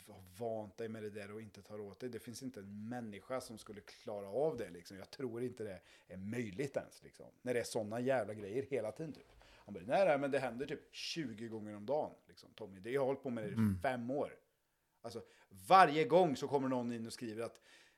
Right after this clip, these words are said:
Speaker 1: "Din feta jävel, skjut dig i ansiktet", liksom.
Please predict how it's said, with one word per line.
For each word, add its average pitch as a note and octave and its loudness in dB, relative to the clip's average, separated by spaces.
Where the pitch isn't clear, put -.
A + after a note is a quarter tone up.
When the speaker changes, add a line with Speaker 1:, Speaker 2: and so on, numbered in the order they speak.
Speaker 1:
"Din B2 -2
feta B2+ 0
jävel, A#2 2
skjut - -4
dig C3 0
i B2+ 0
ansiktet", B2+ -4
liksom. B2 -14